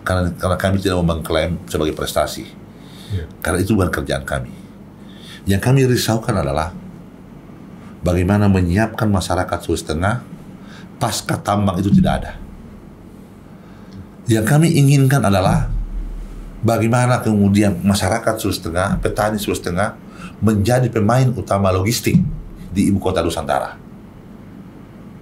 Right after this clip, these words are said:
Speaker 1: Karena ada kekuatan, ada ke-, kelemahan di sana yang harus diisi oleh, oleh Sulawesi Tengah. Akan terjadi migrasi manusia yang begitu besar nanti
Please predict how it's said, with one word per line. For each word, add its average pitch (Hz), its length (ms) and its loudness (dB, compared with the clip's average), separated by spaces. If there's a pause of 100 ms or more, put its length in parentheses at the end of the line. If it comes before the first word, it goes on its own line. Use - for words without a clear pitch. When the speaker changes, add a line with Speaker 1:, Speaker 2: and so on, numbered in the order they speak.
(520)
Speaker 1:
Karena 190 240 2
ada 156 160 2
kekuatan, 151 560 2
ada 135 160 2
ke-, 156 320 0
kelemahan 135 400 4
di 127 80 0
sana 156 240 2
yang 135 80 4
harus 127 80 0
diisi 123 240 2
oleh, 113 160 4
oleh 107 240 2
Sulawesi 101 240 -2
Tengah. 92 180 0 (1300)
Akan 110 240 0
terjadi 113 480 2
migrasi 113 560 2
manusia 107 480 4
yang 107 160 2
begitu 101 240 2
besar 180 320 0
nanti 85 400 -2